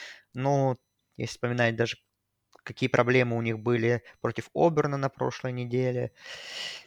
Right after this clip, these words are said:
и, ну, и сейчас мы, в принципе, увидели, что это очень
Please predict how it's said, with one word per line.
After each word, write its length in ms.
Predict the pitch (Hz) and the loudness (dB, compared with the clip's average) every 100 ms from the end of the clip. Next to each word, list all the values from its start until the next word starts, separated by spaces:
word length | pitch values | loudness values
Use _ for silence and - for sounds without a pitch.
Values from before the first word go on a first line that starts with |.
| - | -4
и, 680 | 113 127 123 120 117 113 107 156 | 0 2 4 4 4 2 0 2
ну, 140 | 160 | 2
и 60 | 131 | 2
сейчас 400 | - 143 143 123 | 4 4 4 -4
мы, 60 | |
в 60 | - | -4
принципе, 340 | 123 120 - | -6 -4 -2
увидели, 440 | 113 120 110 113 117 | 2 2 0 -2 -2
что 760 | - 113 110 110 113 113 - | -4 -2 -2 0 0 -2 0
это 180 | 117 - | 0 0
очень 560 | - 117 - 110 101 | -2 -2 -2 -6 -8